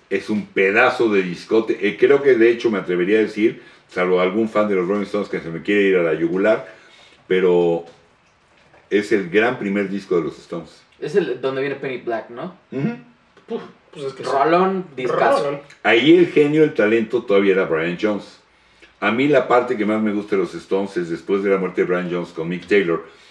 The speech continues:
Speaker 1: que venía de John Mayall and the Blues Breakers,
Speaker 3: Ah, ¿neta?
Speaker 1: más
Speaker 3: Ok.
Speaker 1: blusero. Nomás te voy a poner dos discos con, con, con, con, eh, Mick Taylor.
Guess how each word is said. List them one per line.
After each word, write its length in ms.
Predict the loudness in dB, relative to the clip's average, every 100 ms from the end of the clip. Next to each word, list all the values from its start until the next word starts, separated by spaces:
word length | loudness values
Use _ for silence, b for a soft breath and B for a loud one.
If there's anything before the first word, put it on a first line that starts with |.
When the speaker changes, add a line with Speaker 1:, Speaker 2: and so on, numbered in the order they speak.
| B
Speaker 1:
que 120 | -4
venía 240 | -2 0 0
de 100 | 0
John 200 | 0 0
Mayall 300 | 2 2 2
and 80 | -2
the 40 |
Blues 240 | -4 -6 0
Breakers, 480 | 0 0 -2 -4 -8
Speaker 3:
Ah, 120 | -6
¿neta? 340 | -6 -6 -6
Speaker 1:
más 260 | -2 0 0
Speaker 3:
Ok. 40 | 0
Speaker 1:
blusero. 580 | 0 2 2 2 -2 -10 _ _ _ _ _ _ _ _ _ _ _ _ _ _ _ -20 -20 _ _ _ _ _ _ _ _
Nomás 300 | -2 2 2
te 80 | 2
voy 120 | 2
a 40 |
poner 240 | 2 2 4
dos 160 | 2 2
discos 380 | -2 -6 -14 -12
con, 200 | -10 -8
con, 320 | -6 -6 -6
con, 340 | -8 -8 -8 -8
con, 420 | -4 -4 -6 -12 -12
eh, 200 | -10 -8
Mick 160 | -8
Taylor. 240 | -4 -4